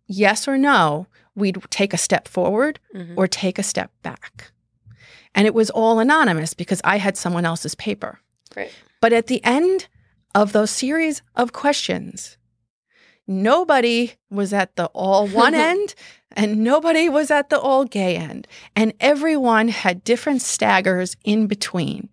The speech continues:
Speaker 1: And to look around the classroom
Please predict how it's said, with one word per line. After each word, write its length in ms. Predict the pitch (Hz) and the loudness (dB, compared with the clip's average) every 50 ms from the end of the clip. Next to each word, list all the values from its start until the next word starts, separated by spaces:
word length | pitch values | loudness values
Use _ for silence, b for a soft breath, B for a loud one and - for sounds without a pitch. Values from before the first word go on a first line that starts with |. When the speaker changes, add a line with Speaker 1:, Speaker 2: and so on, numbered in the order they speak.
| B B B B B B B B | B B B B B B B B
Speaker 1:
And 180 | - 233 247 240 | 2 2 2 2
to 160 | - - 233 | 0 -4 -6
look 360 | 220 214 214 226 320 370 - - | -4 -4 0 0 0 0 2 0
around 440 | 427 370 294 277 277 277 285 277 226 | 0 0 0 0 0 2 4 4 2
the 100 | 196 196 | 2 0
classroom 960 | - - - 226 240 277 294 269 - - - - - - - - 208 202 | -4 -2 -2 0 0 0 -2 -4 -4 -6 -8 -10 -12 -14 -16 -18 -20 -20